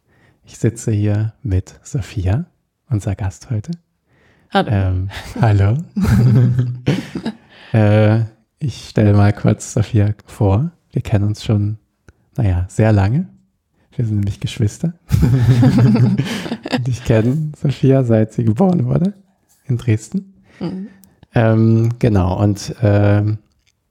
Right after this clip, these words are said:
Speaker 1: Sophia, oder ich sag Fili <laughs> als Spitzname, ähm,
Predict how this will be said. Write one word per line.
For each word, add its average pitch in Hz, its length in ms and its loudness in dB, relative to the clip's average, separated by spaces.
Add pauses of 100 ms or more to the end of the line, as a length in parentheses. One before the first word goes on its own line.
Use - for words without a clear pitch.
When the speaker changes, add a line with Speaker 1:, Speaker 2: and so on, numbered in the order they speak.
(240)
Speaker 1:
Sophia, 117 520 0 (200)
oder 95 300 0 (540)
ich - 80 -20
sag 98 380 -4
Fili 117 400 0 (380)
<laughs> - 1400 -2
als 113 200 -2
Spitzname, 123 580 0 (800)
ähm, 107 440 2